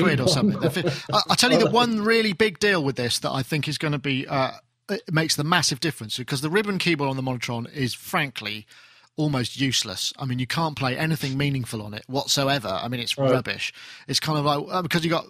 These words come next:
Speaker 1: um, it's, I mean, even my small fingers on the Monotron, it's really hard even just to play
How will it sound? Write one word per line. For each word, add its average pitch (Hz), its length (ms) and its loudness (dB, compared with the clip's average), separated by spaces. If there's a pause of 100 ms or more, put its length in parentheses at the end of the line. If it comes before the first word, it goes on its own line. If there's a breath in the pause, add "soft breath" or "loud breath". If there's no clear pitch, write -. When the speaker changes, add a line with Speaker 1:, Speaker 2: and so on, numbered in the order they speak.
Speaker 1:
um, 165 120 -2
it's, 170 160 -6
I - 120 -4
mean, 170 120 0
even 165 220 2
my 170 200 4
small 156 280 2
fingers 135 380 0
on 139 80 -2
the 135 80 -2
Monotron, 131 440 0
it's 143 160 -4
really 151 200 2
hard 135 160 4
even 127 160 0
just 139 160 -2
to 127 60 -2
play 127 380 -2